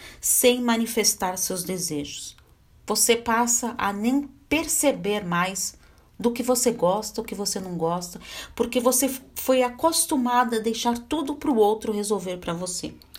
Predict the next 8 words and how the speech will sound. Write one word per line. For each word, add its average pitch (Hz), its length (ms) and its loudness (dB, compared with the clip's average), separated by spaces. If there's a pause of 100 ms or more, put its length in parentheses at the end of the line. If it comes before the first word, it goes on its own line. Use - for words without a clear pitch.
(600)
Vive 277 360 4
em 285 80 6
função 247 480 2
dos 226 200 -4
desejos 190 680 0
do 190 120 -4
seu - 200 -2
parceiro, 180 580 -2